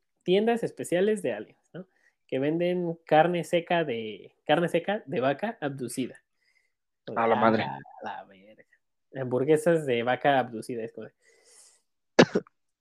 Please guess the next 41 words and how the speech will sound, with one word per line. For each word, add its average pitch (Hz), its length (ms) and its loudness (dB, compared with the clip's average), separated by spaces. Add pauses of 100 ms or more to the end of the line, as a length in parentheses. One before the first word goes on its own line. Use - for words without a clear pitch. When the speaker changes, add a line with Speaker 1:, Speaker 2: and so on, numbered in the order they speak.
Speaker 1:
Si 147 140 0
le 160 80 10
echaste 160 240 8
Speaker 2:
No 262 80 12
voy 254 80 12
Speaker 1:
algo, 254 40 12
Speaker 2:
a 214 40 12
comer 143 200 10
Speaker 1:
mejor 135 60 12
Speaker 2:
eso. - 140 8
Speaker 1:
dime, 139 220 6
güey. 117 160 0
<laughs> 151 440 4 (300)
Si 185 80 6
le 208 60 10
echaste 202 140 10
Speaker 2:
Realmente 226 280 12
Speaker 1:
otra 214 40 12
Speaker 2:
no 214 100 8
voy 214 100 12
a 208 40 8
Speaker 1:
cosa, 254 120 2
Speaker 2:
comer 175 180 10
Speaker 1:
mejor 180 180 4
Speaker 2:
eso. 180 100 -2
Speaker 1:
dime. 180 220 4 (480)
<laughs> - 0 -
Speaker 2:
Eh, 190 240 8 (120)
no 190 80 10
me 220 80 12
suena 240 320 10
ni 180 160 4
seguro, 214 460 10
ni 185 140 4
salubre, 170 440 8
nada, 135 280 6
no, - 120 6 (100)
no 143 100 6
voy 147 40 10
a 143 40 6
comer. 180 200 0